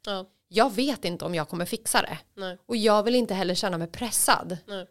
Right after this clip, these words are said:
Speaker 2: Vilket han aldrig har gjort. Alltså,
Speaker 1: Nej.
Speaker 2: han har aldrig pressat mig till. Det var ju, alltså, det var ju mer jag som
Speaker 1: Mm.
Speaker 2: var öppen mer än så.
Speaker 1: Mm.
Speaker 2: Och då säger Pascal, men då gör vi det inte.
Speaker 1: Mm.
Speaker 2: Och det skapade ju ett lugn i mig.
Speaker 1: Mm.
Speaker 2: Samtidigt som jag fortfarande står fast vid att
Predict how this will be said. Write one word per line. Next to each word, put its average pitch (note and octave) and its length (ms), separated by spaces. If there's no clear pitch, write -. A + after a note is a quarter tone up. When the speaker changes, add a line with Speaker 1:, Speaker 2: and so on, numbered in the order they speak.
Speaker 2:
Vilket F3+ 420
han C4+ 280
aldrig C#3 280
har F3+ 60
gjort. - 300
Alltså, F#3+ 160
Speaker 1:
Nej. F#3+ 40
Speaker 2:
han A3 100
har A#3+ 80
aldrig E3 180
pressat F#3+ 360
mig G3 140
till. A#3 180
Det E3 80
var G3 80
ju, G#3+ 60
alltså, G3+ 180
det F#3+ 80
var G3+ 60
ju G3 80
mer F#3+ 240
jag A3+ 340
som G3+ 180
Speaker 1:
Mm. E3+ 160
Speaker 2:
var - 140
öppen - 420
mer - 180
än D#3+ 100
så. - 240
Speaker 1:
Mm. F#3 160
Speaker 2:
Och A#3+ 100
då A3 140
säger F#3+ 220
Pascal, E3 540
men F#3 140
då G3 100
gör B3+ 300
vi - 80
det - 80
inte. - 400
Speaker 1:
Mm. F3+ 200
Speaker 2:
Och A3 140
det D#4 400
skapade D#3 460
ju D3+ 40
ett D3 100
lugn D#3+ 300
i D#3+ 40
mig. - 360
Speaker 1:
Mm. F#3 240
Speaker 2:
Samtidigt E3+ 640
som F3 160
jag E3+ 100
fortfarande F3 400
står B3 140
fast - 440
vid - 220
att - 360